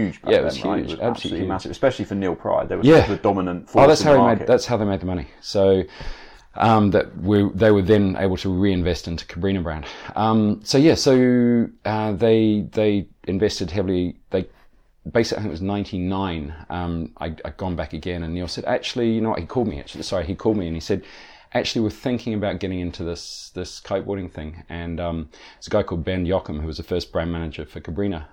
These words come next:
Speaker 2: um, had done a business plan on it and became the, the brand manager, working out of Italy, Bolzano, sort of Bozen, north
Speaker 1: Yep.
Speaker 2: of Lago di Garda. And, uh, he came back and basically said, uh, "Right, we're doing a,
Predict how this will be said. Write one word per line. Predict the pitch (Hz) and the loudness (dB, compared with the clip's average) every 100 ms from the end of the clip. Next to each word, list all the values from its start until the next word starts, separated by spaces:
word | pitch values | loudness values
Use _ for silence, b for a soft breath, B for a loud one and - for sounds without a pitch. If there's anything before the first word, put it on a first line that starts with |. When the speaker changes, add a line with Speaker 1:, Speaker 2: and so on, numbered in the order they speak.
| - | -12
Speaker 2:
um, | 85 85 82 | -10 -8 -8
had | 78 82 | -8 -4
done | 90 | -4
a | 82 | -2
business | 71 92 - | -4 -4 -6
plan | - 78 78 | -10 -10 -8
on | 82 | -8
it | - | -10
and | 78 | -12
became | - 85 82 | -10 -8 -6
the, | 80 78 - | -6 -6 -8
the | |
brand | 82 95 101 | -2 0 0
manager, | 80 76 76 73 b b b | -2 -6 -8 -10 b b b
working | 90 95 - 90 | -2 -2 -2 -6
out | - 85 - | -6 -8 -8
of | 80 | -6
Italy, | 95 - 76 69 | -6 -6 -10 -6
Bolzano, | 85 82 87 85 76 | -6 -4 -4 -4 -6
sort | - 82 | -8 -6
of | 80 80 | -6 -6
Bozen, | 90 90 73 71 - | -6 -6 -8 -10 -8
north | 87 90 | -6 -2
Speaker 1:
Yep. | 98 | -2
Speaker 2:
of | 87 80 | -2 -4
Lago | 87 85 82 | -4 -4 -4
di | 78 | -6
Garda. | 90 87 78 _ _ _ _ _ _ - - | -4 -4 -6 _ _ _ _ _ _ -12 -4
And, | 98 98 | 0 4
uh, | 107 101 B B B | 4 4 B B B
he | - | 0
came | 135 143 | 6 8
back | 139 147 | 8 6
and | 135 | 4
basically | 127 131 - | 6 4 2
said, | 92 131 123 101 - _ - | 2 4 4 2 -10 _ -10
uh, | 90 92 - | -8 -8 4
"Right, | 131 123 | 6 6
we're | 110 | 6
doing | 123 | 4
a, | 117 | 4